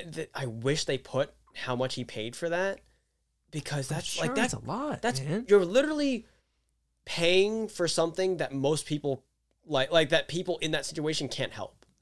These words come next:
Speaker 1: Like,
Speaker 2: Yeah.
Speaker 1: someone that needs a finger amputated or, God forbid, an arm or a leg,
Speaker 2: Yeah.
Speaker 1: you're paying for that to be done to yourself.
Speaker 2: Yeah. I wonder if it's, I mean, I'm sure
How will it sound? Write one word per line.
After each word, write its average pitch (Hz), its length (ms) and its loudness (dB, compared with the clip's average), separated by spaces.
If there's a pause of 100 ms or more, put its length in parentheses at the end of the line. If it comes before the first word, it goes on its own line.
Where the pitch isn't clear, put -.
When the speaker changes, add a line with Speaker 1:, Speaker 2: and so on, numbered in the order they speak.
(120)
Speaker 1:
Like, 156 220 4
Speaker 2:
Yeah. - 160 -8
Speaker 1:
someone 220 320 4
that 185 180 -2
needs 139 400 0
a 165 100 0
finger 175 340 2
amputated 175 600 0
or, 139 380 2 (260)
God 147 200 2
forbid, 143 220 0
an 135 100 -2
arm 135 280 2
or 131 80 4
a 127 60 2
leg, 135 420 0 (140)
Speaker 2:
Yeah. 101 340 -6
Speaker 1:
you're 233 120 8
paying 233 640 4
for 196 180 0
that 185 260 4 (140)
to 151 340 0 (300)
be 170 140 -4
done 143 420 2 (760)
to 147 100 -4
yourself. 120 500 -2 (180)
Speaker 2:
Yeah. 95 400 -8 (600)
I 113 100 -6
wonder 139 340 0
if 107 140 -4
it's, - 340 -6
I 120 40 2
mean, 127 160 4
I'm 123 140 0
sure 151 340 2